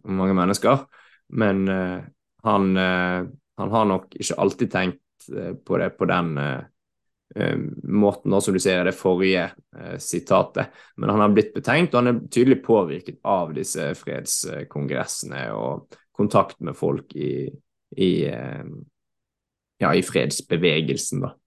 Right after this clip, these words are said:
Eh, så ja, absolutt anger for, eh, dødbringende oppfinnelser kan, eh, kan være en del av, eh, dette her.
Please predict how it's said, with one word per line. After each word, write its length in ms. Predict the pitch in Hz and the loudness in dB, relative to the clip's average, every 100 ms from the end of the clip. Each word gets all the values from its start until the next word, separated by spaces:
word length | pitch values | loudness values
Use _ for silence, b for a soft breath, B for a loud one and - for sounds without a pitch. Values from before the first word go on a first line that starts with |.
| _ | _
Eh, 220 | - 113 - _ _ _ _ _ _ _ _ _ _ _ _ _ _ _ _ _ - | -16 -14 -16 _ _ _ _ _ _ _ _ _ _ _ _ _ _ _ _ _ 2
så 180 | - | 4
ja, 240 | - - - - - | 6 4 2 -12 -6
absolutt 920 | 50 - - - - 165 151 - - - 165 | -4 2 2 2 4 6 4 0 -10 -4 4
anger 320 | 160 135 117 | 6 8 6
for, 440 | - 123 120 117 | 4 4 6 6
eh, 80 | 120 | 4
dødbringende 500 | 117 123 117 127 110 | 4 4 4 2 2
oppfinnelser 460 | 101 113 107 95 - | 0 0 -2 -4 -4
kan, 300 | 113 107 95 | -2 0 0
eh, 300 | 92 87 90 | -2 -4 -6
kan 240 | - 110 92 | -4 -2 0
være 240 | 85 85 | -2 -4
en 140 | 85 90 | -4 -4
del 240 | 85 - | -4 -6
av, 320 | 90 78 - | -6 -6 -6
eh, 240 | - - - | -8 -8 -10
dette 260 | - - | -12 -10
her. 200 | 95 90 | -8 -8